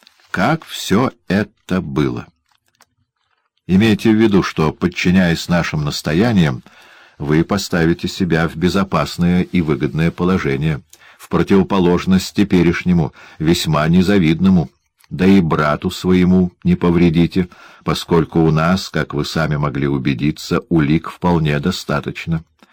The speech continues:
Не стану утверждать, будто нами движет милосердие, когда мы указываем вам этот путь как наилучший, ибо, откровенно говоря,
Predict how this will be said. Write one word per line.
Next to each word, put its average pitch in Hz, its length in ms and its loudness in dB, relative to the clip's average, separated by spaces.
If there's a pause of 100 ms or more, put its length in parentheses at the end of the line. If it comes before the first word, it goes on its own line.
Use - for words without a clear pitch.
(320)
Не 117 140 -2
стану 87 420 2
утверждать, 76 840 -2 (480)
будто - 440 -2
нами 85 320 2
движет 78 460 0
милосердие, 104 880 2 (380)
когда 98 360 0
мы 104 160 2
указываем 98 840 2
вам 90 300 0
этот 92 360 -2
путь 92 260 0
как 95 240 -4
наилучший, 90 760 2 (340)
ибо, 69 260 -4
откровенно 73 560 -2
говоря, 71 460 -2